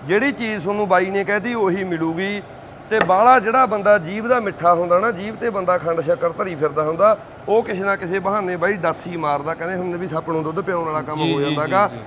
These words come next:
Speaker 1: ਤੇ ਮੈਂ ਤਾਂ ਕਹਿੰਦਾ ਵੀ ਜਿਹੜਾ ਬੰਦਾ ਚਾਹੇ ਤੁਹਾਨੂੰ ਰੁੱਖਾ ਬੋਲਦਾ, ਚਾਹੇ ਕੁਛ ਕਰਦਾ, ਪਰ ਤੁਹਾਡਾ ਹਾਂ ਕੰਮ ਇੱਕ ਨੰਬਰ ਹੋਊਗਾ। ਬੰਦਾ ਕਹਿੰਦਾ ਵੀ "ਯਾਰ ਤੁਸੀਂ ਪੈਸੇ ਦੇਣੇ ਆ, ਤੁਹਾਡਾ ਕੰਮ ਹੋ ਗਿਆ।" ਸਹੀ ਗੱਲ ਆ ਨਾ ਬਾਈ?
Speaker 2: ਕੁਆਲਿਟੀ ਆ ਵੀਰੇ ਆਪਣੀ।
Speaker 1: ਬਿਲਕੁਲ।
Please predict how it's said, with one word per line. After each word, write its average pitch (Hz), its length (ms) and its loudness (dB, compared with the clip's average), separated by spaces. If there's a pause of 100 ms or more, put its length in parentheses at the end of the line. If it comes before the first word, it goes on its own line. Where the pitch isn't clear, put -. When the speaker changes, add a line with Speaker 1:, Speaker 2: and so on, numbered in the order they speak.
(220)
Speaker 1:
ਤੇ 214 100 2
ਮੈਂ 208 180 2
ਤਾਂ 214 80 0
ਕਹਿੰਦਾ 220 160 0
ਵੀ 240 100 -2
ਜਿਹੜਾ 190 360 2
ਬੰਦਾ 202 320 2
ਚਾਹੇ 202 280 0
ਤੁਹਾਨੂੰ 196 260 -4
ਰੁੱਖਾ 180 300 -2
ਬੋਲਦਾ, 185 360 0
ਚਾਹੇ 202 260 0
ਕੁਛ 190 220 -4
ਕਰਦਾ, 185 480 4 (320)
ਪਰ 220 140 6
ਤੁਹਾਡਾ 202 360 2
ਹਾਂ 208 200 2
ਕੰਮ 208 280 0
ਇੱਕ 214 160 -2
ਨੰਬਰ 208 280 -2
ਹੋਊਗਾ। 135 400 -2 (380)
ਬੰਦਾ 190 220 2
ਕਹਿੰਦਾ 214 200 0
ਵੀ 233 100 0
"ਯਾਰ 233 100 2
ਤੁਸੀਂ 214 240 -4
ਪੈਸੇ 196 300 2
ਦੇਣੇ 202 240 0
ਆ, 233 60 0
ਤੁਹਾਡਾ 214 280 0
ਕੰਮ 214 180 0
ਹੋ 160 160 0
ਗਿਆ।" 156 120 -2
ਸਹੀ 226 220 0
ਗੱਲ 269 140 4
ਆ 262 80 4
ਨਾ 277 80 2
ਬਾਈ? 262 120 6
Speaker 2:
ਕੁਆਲਿਟੀ 185 360 4
ਆ 170 80 4
ਵੀਰੇ 143 180 0
ਆਪਣੀ। 170 160 4
Speaker 1:
ਬਿਲਕੁਲ। 139 400 2